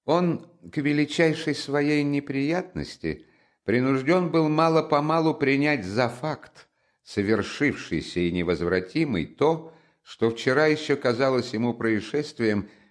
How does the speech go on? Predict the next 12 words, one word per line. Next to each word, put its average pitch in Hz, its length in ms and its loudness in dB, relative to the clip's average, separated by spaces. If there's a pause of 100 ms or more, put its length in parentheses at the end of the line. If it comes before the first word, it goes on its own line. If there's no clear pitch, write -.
(140)
почти 113 380 -2
фантастическим 120 1300 -4 (360)
и 98 100 -2
хотя 117 380 2
и 127 140 4
сбывшимся, 104 1000 -2 (380)
но 90 160 -4
всё-таки 117 480 -2
как 80 340 -2
будто 110 360 -4
ещё 101 600 0
невозможным. 95 1200 -6